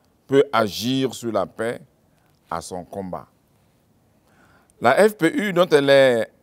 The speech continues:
dont elle et son mari en sont les initiateurs,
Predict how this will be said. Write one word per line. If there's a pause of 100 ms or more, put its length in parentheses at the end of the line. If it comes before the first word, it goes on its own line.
dont
elle
et
son
mari (760)
en
sont
les
initiateurs,